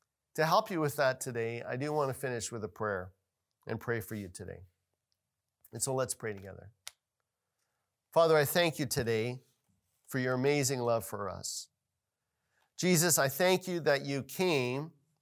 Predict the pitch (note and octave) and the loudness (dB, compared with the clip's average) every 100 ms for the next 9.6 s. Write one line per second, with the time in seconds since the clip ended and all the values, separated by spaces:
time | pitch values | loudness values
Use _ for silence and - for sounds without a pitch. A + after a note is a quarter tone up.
0 | _ _ _ _ B2 C#3 D3 F#3+ G3 F3+ | _ _ _ _ -2 2 4 6 6 4
1 | E3 D#3+ D3+ - C#3 C3 C3 - B2+ A#2+ | 2 2 2 4 6 6 6 2 -6 -6
2 | - D3 D#3 D#3 A#2 G#2 G#2 A#2 B2+ _ | -6 -4 -2 -2 2 2 2 -4 -10 _
3 | _ _ _ _ _ _ _ _ _ _ | _ _ _ _ _ _ _ _ _ _
4 | _ - F3+ F3 F3+ - D#3+ D3+ D3+ D3+ | _ 0 4 4 4 4 6 6 6 4
5 | D3+ D3 C#3+ C3+ - E3+ F3+ D3 C3 C3 | 4 4 2 0 0 0 2 4 6 6
6 | C3+ - - D3 E3 D3+ B2+ A#2 - A#2+ | 2 -6 -4 -2 0 2 0 0 -2 -2
7 | A#2+ A#2 A#2+ B2+ - D#3 D3+ - C#3+ C3 | -4 -4 -4 0 2 2 2 2 4 4
8 | B2+ B2+ - _ _ C3 C3+ C3+ - E3 | 2 -2 -12 _ _ 2 2 2 -2 4
9 | D#3+ D#3+ C3 B2+ B2+ | 6 6 2 -2 -4